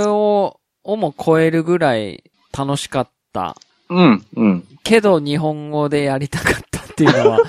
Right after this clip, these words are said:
Speaker 2: <laughs>
Speaker 1: ありますよね。
Speaker 2: ありますね。
Speaker 1: あとはやっぱり、まあ、不安要素としては、
Speaker 2: うん。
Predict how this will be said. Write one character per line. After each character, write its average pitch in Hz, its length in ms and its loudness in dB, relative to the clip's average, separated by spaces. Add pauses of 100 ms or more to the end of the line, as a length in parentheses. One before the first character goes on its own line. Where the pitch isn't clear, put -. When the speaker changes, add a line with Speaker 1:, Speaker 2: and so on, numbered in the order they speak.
(260)
Speaker 2:
<laughs> 160 280 -12
Speaker 1:
あ 120 160 -4
り 113 100 -4
ま 113 140 -6
す - 140 -16
よ 90 120 -12
ね。 85 300 -14 (600)
Speaker 2:
あ 107 120 -10
り 107 140 -4
ま 104 120 -6
す - 180 -20
ね。 90 180 -2
Speaker 1:
あ 127 360 0
と 165 100 0
は 160 60 4
や 143 160 2
っ - 20 -2
ぱ 143 140 -2
り、 123 440 -4 (100)
ま 147 380 -6
あ、 143 40 0
不 202 280 0
安 202 240 0
要 220 220 2
素 170 160 -4
と 127 140 -4
し - 100 -12
て 120 140 -6
は、 107 520 -2 (320)
Speaker 2:
う 196 80 2
ん。 101 260 0